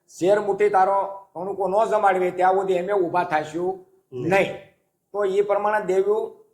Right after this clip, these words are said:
Speaker 1: એને કરહડા ફૂટતા અને ભજન પૂરું થાય એટલે એને વાઢતા,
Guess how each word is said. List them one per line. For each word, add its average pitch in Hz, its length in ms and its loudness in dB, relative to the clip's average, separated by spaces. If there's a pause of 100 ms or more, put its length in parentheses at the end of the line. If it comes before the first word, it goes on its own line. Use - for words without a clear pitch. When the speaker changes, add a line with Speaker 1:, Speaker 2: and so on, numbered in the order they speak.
(240)
Speaker 1:
એને 196 280 -4 (140)
કરહડા 180 440 2
ફૂટતા 180 760 -6 (320)
અને 185 200 -8
ભજન 165 400 -2
પૂરું 196 240 0
થાય 214 180 4
એટલે 196 140 -4
એને 196 160 -2
વાઢતા, 185 480 2